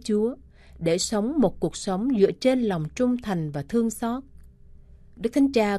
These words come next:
cầu xin Chúa che chở mọi người trẻ Cuba,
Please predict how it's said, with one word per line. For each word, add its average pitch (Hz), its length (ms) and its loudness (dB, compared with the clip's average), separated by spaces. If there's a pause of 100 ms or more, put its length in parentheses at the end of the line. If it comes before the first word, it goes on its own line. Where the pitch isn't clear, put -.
cầu 196 160 4
xin 269 340 2
Chúa 254 240 2 (100)
che 269 140 6
chở 175 260 2
mọi 208 260 0
người 180 240 0
trẻ 151 280 -4 (100)
Cuba, 220 460 0